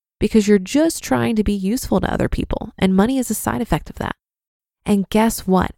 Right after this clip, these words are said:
After all this, you still have decades ahead. What I just described is multiple streams of income.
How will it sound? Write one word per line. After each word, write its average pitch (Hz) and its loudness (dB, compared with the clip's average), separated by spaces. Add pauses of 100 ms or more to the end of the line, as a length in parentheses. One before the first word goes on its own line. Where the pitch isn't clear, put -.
After 196 -2 (100)
all 214 4
this, 226 -6
you 214 0
still 254 2
have 214 0
decades 214 0
ahead. 190 2 (880)
What 262 4
I 262 4
just 302 0
described 190 -2
is 180 -6
multiple 220 -2
streams 175 0
of - -4
income. 165 -4